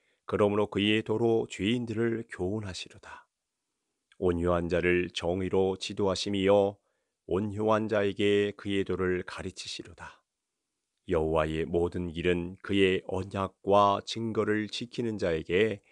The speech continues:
인자와 진리이시로다. 여호와여, 나의 죄악이 크오니 주의 이름으로 말미암아 사하여 주옵소서. 여호와를 경외하는 자 누구냐?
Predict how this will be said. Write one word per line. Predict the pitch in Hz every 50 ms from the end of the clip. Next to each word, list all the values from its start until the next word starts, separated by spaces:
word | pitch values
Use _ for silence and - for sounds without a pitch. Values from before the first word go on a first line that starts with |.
| _ - - _ _ -
인자와 | 87 87 85 85 82 80 82 82 76 73 73 76 85 98 110 117 120 120 120 -
진리이시로다. | - - 85 82 82 80 78 78 80 90 120 143 - - - - - - - - - - - - - - _ _ _ _ _ _ _ _ _ _ _ _ _ _ _ _ _ _ _ _
여호와여, | 87 87 73 71 73 76 73 73 73 73 71 73 85 - _ _ _ _ _ _ _ _
나의 | - 87 85 90 87 87 87 -
죄악이 | - 98 92 90 87 87 80 92 90 90
크오니 | - - - - 127 98 82 76 82 78 82 85 _ _ _ _ _ _ _ _ _
주의 | - - - 107 101 101 101
이름으로 | - 107 104 110 104 104 101 110 110 110 107
말미암아 | 95 95 95 110 113 113 117 113 107 107 101 98 101 101 104 104 101 101 98 98
사하여 | - - - - 117 98 107 95 82 80 87 98 113 - -
주옵소서. | - - 98 87 - - - - - - - 95 - _ _ _ _ _ - - _ _ _ _ _ _ _ _ _ 98
여호와를 | 95 120 139 143 143 135 135 143 139 139 -
경외하는 | - - 101 127 143 147 139 123 123 113 104
자 | - 110 107 107 107 107 107 113 - _ _ _ _ _ _ _ _ _ _ _ _ _ _
누구냐? | 98 98 98 101 151 147 120 92